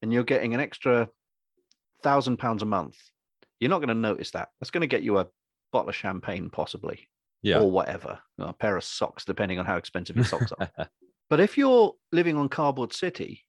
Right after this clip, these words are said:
Speaker 1: that thousand pounds a month will get you off the streets.
Speaker 2: Yes.
Speaker 1: Right?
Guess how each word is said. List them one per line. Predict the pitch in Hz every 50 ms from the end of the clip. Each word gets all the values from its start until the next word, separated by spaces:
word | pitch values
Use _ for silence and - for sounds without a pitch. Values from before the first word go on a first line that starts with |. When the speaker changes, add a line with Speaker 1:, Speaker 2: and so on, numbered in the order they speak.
| _ _ _ _ _ _ _ _ _ _ _ _ _ _ -
Speaker 1:
that | - 202 - -
thousand | - 196 196 196 165 165 160
pounds | 143 165 151 143 135 131
a |
month | 139 147 123 95 87 - - - _ _ -
will | 117 107
get | 110 160 147 -
you | 135 127 123
off | 117 - -
the | 107
streets. | - - - 107 82 - - - - - _ _ _ _ _ _ -
Speaker 2:
Yes. | - 80 73 67 - - - - - - _ _ - -
Speaker 1:
Right? | 90 90 101 127